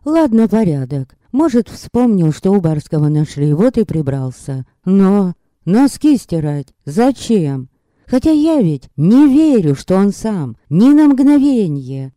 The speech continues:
Холодильника в доме не было. Зато в кладовой обнаружилась вчерашняя бутылка кефира, не вскрытая, к слову. Зачем ему кефир,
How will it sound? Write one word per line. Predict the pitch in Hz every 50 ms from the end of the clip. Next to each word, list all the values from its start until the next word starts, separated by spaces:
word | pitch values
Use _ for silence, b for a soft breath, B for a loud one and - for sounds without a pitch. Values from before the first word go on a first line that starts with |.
| _ _ _ _ _ _ _ _ _ _ _ _ _ _ _ _ _
Холодильника | _ - 220 214 220 233 220 208 262 262 233 185 160 147 - 156 156
в | 160
доме | 175 202 220 226 226
не | 226 202 160 147 127
было. | 120 120 127 123 123 123 123 123 _ _ _ _ _ -
Зато | 175 196 233 - 294 294
в | 277 -
кладовой | 214 196 202 165 175 165 165 202 220 202 151
обнаружилась | 139 135 127 127 123 123 147 214 214 202 233 226 214 220 214 196 - - _
вчерашняя | _ - - 220 226 196 185 156 131 - 143 135 139 135
бутылка | 120 131 139 - 175 214 233 214 - 214 214
кефира, | - - - 175 175 - - 120 127 123 117 127 123 120 - _ _ _ -
не | 220 233 233 220
вскрытая, | - - - 247 254 233 - - 139 139 139 131
к | -
слову. | - - - 143 139 135 131 127 135 139 139 - _ _ _ _ _ _ -
Зачем | 127 147 214 254 240 - - 220 190 156 139
ему | 147 160 160 170 170
кефир, | - - 160 165 - - 233 233 220 151 123